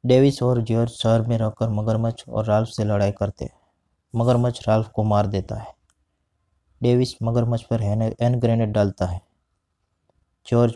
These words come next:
मगरमच्छ की आंख में बड़ा सलिया डालकर उसे मार देता है।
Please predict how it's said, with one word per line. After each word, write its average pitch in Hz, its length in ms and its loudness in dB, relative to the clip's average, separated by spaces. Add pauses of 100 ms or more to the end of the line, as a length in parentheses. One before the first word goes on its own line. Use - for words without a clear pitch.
मगरमच्छ 117 400 -2
की - 140 -6
आंख 113 200 0 (280)
में 113 180 -4
बड़ा 110 180 0
सलिया 110 340 -2
डालकर 104 500 -4 (140)
उसे - 180 -10
मार 101 220 0
देता 101 320 -4
है। 107 160 -12